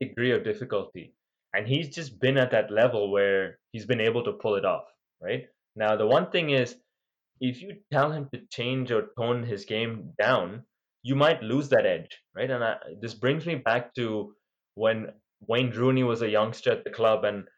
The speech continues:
he had a bit of that fire, that temper to him, right? And was always susceptible to that red card. And then you had people saying, "This guy needs to tone it down to be at the highest level." And Ferguson said, "You know what, like, this is what makes Wayne Rooney, Wayne Rooney,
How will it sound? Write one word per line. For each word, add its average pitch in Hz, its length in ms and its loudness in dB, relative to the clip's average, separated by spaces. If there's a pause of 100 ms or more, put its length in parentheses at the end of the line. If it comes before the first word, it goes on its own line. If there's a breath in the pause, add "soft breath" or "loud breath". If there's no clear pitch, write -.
(160)
he 110 120 -10
had 117 280 2
a 120 60 6
bit 113 140 2
of 117 80 0
that - 220 2 (220)
fire, 110 320 4
that 104 280 0
temper 120 360 0
to 104 140 0
him, 95 220 -6
right? 104 200 -4
And 98 180 -4 (320)
was 101 120 -10
always 127 460 4
susceptible 113 600 -2
to 107 100 -6
that 95 220 -2
red 101 180 0 (120)
card. 107 300 0 (480)
And 110 160 -4
then 113 260 -4 (320)
you 117 140 -6
had 131 220 2
people 120 240 -4
saying, 120 240 -4
"This 120 140 -6
guy 120 180 0
needs 123 180 -2
to 135 80 -6
tone 120 260 -4
it 120 100 -2
down 117 200 2
to 110 80 -12
be 110 240 -6
at 107 100 -4
the 107 100 -2
highest 104 300 -2
level." 131 300 0
And 98 180 -2 (460)
Ferguson 202 500 0
said, 117 320 2
"You 110 100 -4
know 123 100 2
what, 120 140 2
like, 104 200 -2
this 135 180 -4
is 139 140 -8
what 120 240 2
makes 113 360 -4
Wayne 107 340 -2
Rooney, 104 320 -4
Wayne 95 340 -6
Rooney, 101 320 -6